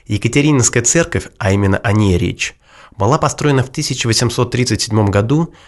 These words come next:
и стала провозвестницей так называемого русско-византийского стиля. Изданный Тоном альбом проектов в тысяча восемьсот сорок первом году был официально предписан в качестве высочайшего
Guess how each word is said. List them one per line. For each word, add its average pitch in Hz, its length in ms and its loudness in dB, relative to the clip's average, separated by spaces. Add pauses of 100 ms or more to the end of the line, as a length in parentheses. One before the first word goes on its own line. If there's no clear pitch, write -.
(120)
и - 80 -20
стала 143 320 0
провозвестницей 113 720 0
так - 180 -4
называемого 117 840 2
русско-византийского 110 1500 0 (100)
стиля. - 600 -2 (1300)
Изданный 151 400 2
Тоном 135 420 0
альбом 120 400 2
проектов 117 480 0
в - 40 -14
тысяча 110 360 -4
восемьсот 110 440 -2
сорок 113 260 0
первом 92 300 2
году 131 440 0 (200)
был 107 140 2
официально 160 480 0
предписан 127 600 -2
в - 80 -12
качестве 120 460 -4
высочайшего 123 960 0